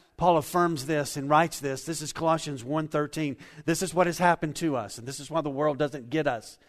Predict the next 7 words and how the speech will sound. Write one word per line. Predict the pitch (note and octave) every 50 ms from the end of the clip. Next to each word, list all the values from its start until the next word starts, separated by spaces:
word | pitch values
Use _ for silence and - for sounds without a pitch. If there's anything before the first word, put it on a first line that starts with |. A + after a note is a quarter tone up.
| _ _ _ -
and | C3 C3
understand. | C#3 C3 B2 A#2+ - - D3 C#3 C3 A#2 A2 G2 - - - - _ _ _ _
Colossians | - C#3+ C#3 D3 D3 - C#3 A#2+
one | A#2+ C3+ D3 D3
thirteen | C3+ - D3+ C#3+ B2 - D3 D3 C#3 B2+
and | A#2
fourteen, | - C#3+ C#3 C#3 C3 - C#3 C3 B2 A#2